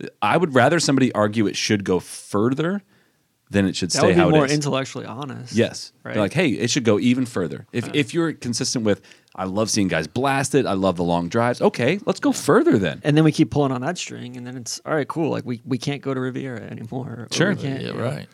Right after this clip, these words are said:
Speaker 1: No, uh, th-, what, what courses are obsolete? I don't understand. Just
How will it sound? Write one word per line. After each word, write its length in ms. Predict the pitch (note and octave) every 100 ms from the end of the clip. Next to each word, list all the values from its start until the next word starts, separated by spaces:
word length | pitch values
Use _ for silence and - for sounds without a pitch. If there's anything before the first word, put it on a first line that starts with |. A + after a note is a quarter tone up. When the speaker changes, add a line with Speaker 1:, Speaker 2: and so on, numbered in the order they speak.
| _ _ _ _
Speaker 1:
No, 240 | C3 G#2 G#2+ -
uh, 80 | F#2+
th-, 220 | E2+ D#2 - G2+
what, 240 | A#2+ D#3+
what 180 | B2 E3
courses 320 | - F#3 E3+
are 100 | D3
obsolete? 560 | E3 D#3 C#3+ F#3 E3+ -
I 80 | A2
don't 100 | C#3+
understand. 500 | D3+ C#3 E3+ D#3+ A2+
Just 220 | G#2 -